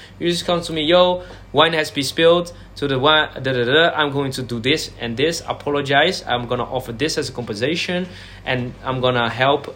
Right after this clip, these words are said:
this person to avoid this problem next time." You see how this is way more proactive than just pointing fingers, pointing thumbs. What can I do? So basically, like New Amsterdam T V show on Netflix, how can I help? General rule.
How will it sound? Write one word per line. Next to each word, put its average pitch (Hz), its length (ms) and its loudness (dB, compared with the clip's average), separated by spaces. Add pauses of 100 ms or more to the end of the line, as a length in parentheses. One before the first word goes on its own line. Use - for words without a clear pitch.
(100)
this 135 180 -4
person 147 480 -2
to 120 120 -6
avoid 127 360 -4
this 117 140 -8
problem 117 460 -8
next 110 260 -12
time." 90 140 -18 (1000)
You 123 80 -6
see 170 180 2
how 156 140 8
this 147 240 -2
is 131 80 -4
way 131 300 2
more 147 180 0
proactive 127 580 -2
than 117 160 -2
just 110 300 -8
pointing 110 340 -8
fingers, 101 420 -12 (580)
pointing 120 320 -2
thumbs. 101 420 -8
What 107 160 -10
can 117 120 -6
I 113 120 -6
do? 143 180 -4
So 127 140 -4
basically, 123 500 -2
like 110 280 -4
New 113 200 -8
Amsterdam 127 460 -8
T 117 120 -16
V 113 180 -12
show 113 220 -12
on 101 140 -12
Netflix, 127 480 -10 (280)
how 123 180 6
can 120 200 -2
I 113 100 -4
help? 104 220 -10 (2000)
General 135 380 2
rule. 104 220 -4